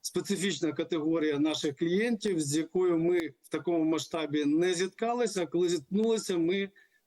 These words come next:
зрозуміли, що треба, треба проводити наукове дослідження для того, щоб,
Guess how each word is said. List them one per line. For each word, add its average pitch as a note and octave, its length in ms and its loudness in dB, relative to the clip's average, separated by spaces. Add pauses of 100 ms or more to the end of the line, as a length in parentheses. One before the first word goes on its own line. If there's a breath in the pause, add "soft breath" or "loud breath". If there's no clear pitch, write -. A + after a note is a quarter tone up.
(120)
зрозуміли, F3+ 680 2
що D#3+ 160 -4
треба, E3 420 -2
треба E3 320 0
проводити D#3+ 560 0
наукове D3+ 540 0
дослідження F#3 680 0
для C#3 140 0
того, D#3 220 -2
щоб, C#3+ 160 -4